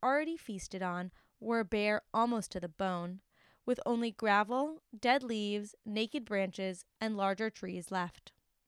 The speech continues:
Where the goats hadn't been, brown grass sat densely, sometimes more than a foot or two high. It was easy to see how these ladder fuels could ignite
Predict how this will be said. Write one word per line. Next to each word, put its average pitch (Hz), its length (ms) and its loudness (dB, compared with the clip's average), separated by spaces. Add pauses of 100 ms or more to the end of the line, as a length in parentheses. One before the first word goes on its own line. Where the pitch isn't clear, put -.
(420)
Where 240 180 4
the 233 80 4
goats 233 300 8
hadn't 220 400 6
been, 330 280 4 (360)
brown 233 320 6
grass 202 340 4
sat 202 200 2
densely, 180 580 -2
sometimes 269 540 6
more 233 180 8
than 214 140 8
a 208 60 4
foot 226 240 6
or 233 100 6
two 220 220 2
high. 170 420 0 (340)
It 226 80 6
was 254 240 6
easy 226 320 6
to 277 100 6
see 233 380 2
how 220 220 4
these 233 300 2
ladder 190 260 4
fuels 269 460 6
could 220 160 4
ignite 196 420 4